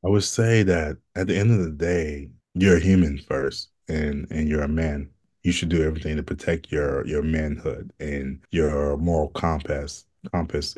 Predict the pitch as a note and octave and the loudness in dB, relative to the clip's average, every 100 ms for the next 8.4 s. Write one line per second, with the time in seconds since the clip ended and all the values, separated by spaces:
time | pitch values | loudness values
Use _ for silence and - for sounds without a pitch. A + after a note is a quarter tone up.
0 | - D#2 D2 D2 F2 D#2 D#2 D#2 D2 D#2+ | -8 -6 -4 -2 -2 0 0 0 -2 -6
1 | - F2 D#2 C#2+ - D2+ C#2 C2+ E2 E2 | -4 -4 -4 -8 -6 -6 -6 -2 0 0
2 | C2+ - _ _ - E2+ D#2+ - - G2 | -2 -12 _ _ 0 0 0 -8 0 0
3 | A2 - D#2 D2 - _ E2+ E2+ F2 E2+ | 0 -2 -4 -6 -14 _ -4 2 4 4
4 | F2 D2+ D#2 D#2+ D#2+ E2 D#2 - - - | 0 -4 -4 0 0 0 -2 -6 -10 0
5 | F2+ F2+ - D2+ C#2+ C#2+ _ - - G2 | 2 2 0 -8 -10 -14 _ -4 0 4
6 | F#2 D#2+ E2 F2+ F2 - E2+ D#2 D#2 D2+ | 4 4 6 4 4 0 0 0 0 -2
7 | D2+ _ - - F2 D#2+ D#2 C#2+ F2 D#2+ | -6 _ -4 2 2 2 0 0 0 0
8 | D2 - G#1+ A#2 | -2 -6 -8 -8